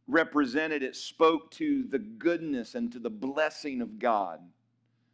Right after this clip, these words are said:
I think today it's, it's still the same. I mean, we have this desire, the majority of us, we have this desire to, to have children. There's nothing more frustrating nor heartbreaking, more heartbreaking than when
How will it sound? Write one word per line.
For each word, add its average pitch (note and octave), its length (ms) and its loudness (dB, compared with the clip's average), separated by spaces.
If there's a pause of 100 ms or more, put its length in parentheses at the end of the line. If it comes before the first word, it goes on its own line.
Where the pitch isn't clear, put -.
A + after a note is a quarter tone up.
(120)
I D3+ 80 4
think F3 260 -6
today C3+ 680 0 (680)
it's, - 320 -6
it's D3 200 -4
still F3 320 0
the D3 100 -4
same. D#3 540 -4 (840)
I B2 60 -8
mean, C3+ 120 2
we D3+ 120 4
have D#3 180 0
this C#3+ 180 -2
desire, C#3+ 680 4
the C3+ 80 -2
majority D#3 540 4
of D3 100 2
us, D3 160 4
we D3+ 120 -2
have D3 140 -4
this D3+ 140 -2
desire C#3 540 4
to, C3 160 -2 (320)
to C3 80 -2
have C#3 360 0
children. E3 460 0
There's C#3 180 -2
nothing C#3+ 380 0
more C3 200 2
frustrating C#3 920 -2 (340)
nor C3+ 340 4
heartbreaking, B2 1400 0
more C3 240 4
heartbreaking C3 760 2
than A#2+ 180 2
when B2+ 400 0